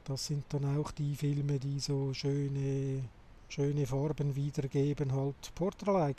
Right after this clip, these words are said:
Das ist dann aber auch schon ein Profifilm. Ja, wieso denn überhaupt in Farbe? Das, ich bin doch der Schwarz-Weiß-Fotograf, ich bin doch der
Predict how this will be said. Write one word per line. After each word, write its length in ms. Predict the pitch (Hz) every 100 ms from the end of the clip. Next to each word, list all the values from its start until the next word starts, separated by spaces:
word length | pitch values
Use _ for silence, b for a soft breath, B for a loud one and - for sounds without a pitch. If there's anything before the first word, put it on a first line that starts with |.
| - - -
Das 180 | 156
ist 180 | 160 -
dann 80 | 151
aber 260 | 147 147 156
auch 120 | -
schon 160 | 156
ein 120 | 156 151
Profifilm. 680 | 147 151 165 135 120 120 110 - - - - - - -
Ja, 160 | 135 135
wieso 280 | 143 147 165
denn 140 | 147
überhaupt 560 | 160 147 127 143 - 139
in 100 | 131
Farbe? 600 | 135 139 170 - 139 131
Das, 420 | 123 131 123 - -
ich 160 | 151 -
bin 200 | 147 143
doch 380 | 143 131 - - -
der 120 | 143
Schwarz-Weiß-Fotograf, 1600 | 127 143 143 - 143 143 170 170 - 170 - 156 160 151 143 131
ich 140 | 139 -
bin 220 | 143 139
doch 180 | 135 -
der 240 | 143 139